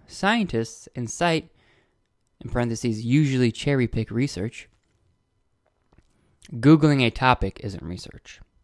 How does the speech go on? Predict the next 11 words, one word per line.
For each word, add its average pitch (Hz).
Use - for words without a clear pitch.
Wikipedia 131
is 120
not 113
research, -
though 120
the 120
information 110
is 117
generally 156
pretty 120
good. 92